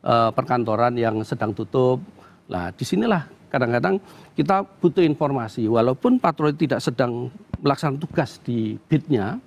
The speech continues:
tapi ketika ada kejadian, kita sudah memberikan info-, apa, nomor handphone. Lah, para jaringan kita ini akan memberikan informasi kepada kita melalui komunikasi yang ada, nomor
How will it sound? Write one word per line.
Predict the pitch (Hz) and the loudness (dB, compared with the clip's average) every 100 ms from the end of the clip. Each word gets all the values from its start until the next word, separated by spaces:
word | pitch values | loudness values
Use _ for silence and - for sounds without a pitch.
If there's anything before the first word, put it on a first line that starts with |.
| _ - - _ - | _ -20 -20 _ -4
tapi | 143 254 | -2 0
ketika | - 202 180 156 | 0 0 2 0
ada | 131 | 0
kejadian, | 139 113 156 262 202 - 208 285 - - _ _ - | -2 0 0 2 2 2 -2 -6 -12 -20 _ _ -6
kita | 127 156 147 | -2 0 0
sudah | 156 139 | -2 0
memberikan | 135 120 113 120 120 110 - - | 2 0 0 0 0 -2 -8 -6
info-, | 120 117 117 | -2 0 0
apa, | 131 160 226 - - - | 0 0 -4 -6 -18 -4
nomor | 143 139 | 0 2
handphone. | 127 120 113 139 196 302 - - - | 2 0 2 0 2 -2 -4 -20 -4
Lah, | 104 92 82 - - | 0 0 -2 -8 -4
para | 127 117 120 113 113 - - _ - - | 0 2 2 0 -2 -8 -20 _ -20 -4
jaringan | 135 123 127 117 | -2 2 2 2
kita | 110 107 147 | 0 -2 0
ini | 220 | 0
akan | 156 165 151 | -2 0 0
memberikan | 120 117 123 | 0 -2 -4
informasi | 113 117 110 110 190 | -4 -6 -8 -10 -6
kepada | 117 113 | -4 -4
kita | - - 170 | -8 -6 -2
melalui | 135 113 110 110 117 - _ _ _ _ _ _ | -2 0 0 0 -2 -10 _ _ _ _ _ _
komunikasi | - 113 113 101 95 123 95 | -4 -2 -2 -4 -6 -4 -4
yang | 95 | -8
ada, | 101 87 78 80 | -12 -10 -10 -10
nomor | 104 | -8